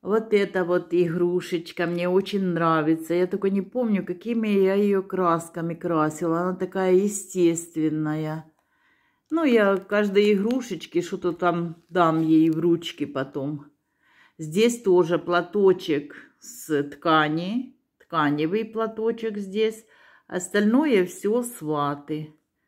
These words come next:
И вот такая вот она, видите, получилась. Как мне написали, кошмар, да. Показываю вам свой кошмар.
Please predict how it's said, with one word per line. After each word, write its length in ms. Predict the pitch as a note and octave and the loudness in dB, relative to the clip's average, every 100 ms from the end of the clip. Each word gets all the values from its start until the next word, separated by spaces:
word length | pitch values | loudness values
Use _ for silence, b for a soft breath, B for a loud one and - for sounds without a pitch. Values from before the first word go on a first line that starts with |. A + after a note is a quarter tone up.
| _ _ _ _ _ _ _ | _ _ _ _ _ _ _
И 140 | E3+ | -8
вот 260 | F3+ F#3+ F#3 | -4 -4 -4
такая 580 | F3 F3 C#3 D3 D3 | -6 -4 -2 0 0
вот 300 | D3 C#3+ C#3+ | -2 -4 -6
она, 300 | D3 D3+ D3 | -4 -2 -2
видите, 580 | C#3+ A3 G#3+ D#3+ - D3+ b b b b _ _ _ _ _ _ _ _ | -2 -2 -2 -4 -8 -14 b b b b _ _ _ _ _ _ _ _
получилась. 1120 | - D3+ D#3 D#3+ - C#3+ D3 D#3 D#3 - - - _ _ _ _ _ _ _ _ _ _ _ _ - - _ _ _ _ - - - B B B B B B B _ | -6 -2 0 -2 -4 -2 0 0 -4 -6 -16 -20 _ _ _ _ _ _ _ _ _ _ _ _ -20 -20 _ _ _ _ -20 -18 -18 B B B B B B B _
Как 420 | - D#3+ D#3+ - _ - | -4 -4 -4 -12 _ -6
мне 240 | F#3 F#3 | -2 0
написали, 760 | F3 E3+ F3+ F3 - D#3+ E3+ E3+ | 0 -2 -2 -2 -2 0 0 0
кошмар, 760 | E3+ F3 - - D#3+ D#3 D#3+ D#3 | -2 -6 -8 -6 -4 -2 -4 -6
да. 400 | E3+ E3+ E3+ E3+ | -6 -4 -6 -8
Показываю 600 | - E3+ G3+ G3 G3 E3+ | -10 -4 -4 0 0 0
вам 200 | E3 D#3+ | -4 -4
свой 320 | D#3 - F#3 F#3+ | -6 -6 -4 -4
кошмар. 640 | F#3 E3+ - D3 D#3 D3+ | -6 -12 -12 -12 -12 -14